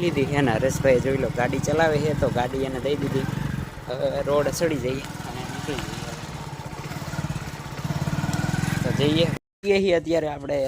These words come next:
વાડીએ. જો પાછળ રાખી દીધું બાઇક આ સાઈડ, અને હરેશભાઈ આવે છે ગાડી લઈને. અને જો ઉપરથી હવે માંડવી દેખાય કાંઈ, ગ્રીન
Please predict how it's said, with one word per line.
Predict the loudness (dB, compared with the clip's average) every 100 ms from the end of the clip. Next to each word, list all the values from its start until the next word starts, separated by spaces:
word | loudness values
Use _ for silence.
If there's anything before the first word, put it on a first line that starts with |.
| -4 -6
વાડીએ. | -4 -2 -2 -4 -6 -10
જો | -8 -10 -12 -14 -14
પાછળ | -12 -4 -2
રાખી | -2 -2
દીધું | -4 -4 0
બાઇક | 0 0 -4
આ | -8 -2
સાઈડ, | -2 -2 -8 -16 -16 -8
અને | -4 -2
હરેશભાઈ | -2 -4 0 0 2
આવે | 0
છે | -2 -8
ગાડી | -8 -10
લઈને. | -10 -12 -12 -12
અને | -8
જો | -6 -6 -8
ઉપરથી | -6 -4 -4 -4 -2
હવે | 2 2
માંડવી | 0 -4 -6 -6
દેખાય | -10 -12 -14 -14 -14
કાંઈ, | -14 -16 -20 -20 -20 -20 -18 -18 -20 -20 -20 -20 -20 -20 -18 -16 -16 -16 -16 -18 -18 -18 -18 -18 -20 -20 -20 -18 -8
ગ્રીન | -4